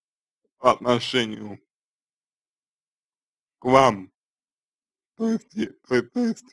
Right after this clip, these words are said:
я имею в виду, ну, решил всё-таки развестись. Вот, это его выбор.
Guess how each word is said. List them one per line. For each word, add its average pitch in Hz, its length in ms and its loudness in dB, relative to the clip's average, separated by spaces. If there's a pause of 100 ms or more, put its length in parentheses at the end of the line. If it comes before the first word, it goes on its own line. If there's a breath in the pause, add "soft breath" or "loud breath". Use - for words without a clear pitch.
(120)
я 123 240 2
имею 120 300 0
в 120 40 -2
виду, 113 580 -4 (1400)
ну, 120 500 -2
решил 135 500 -2
всё-таки - 840 -10 (1800)
развестись. 156 880 -4 (1160)
Вот, 117 300 -10
это - 180 -12
его 131 240 -4
выбор. 175 440 -6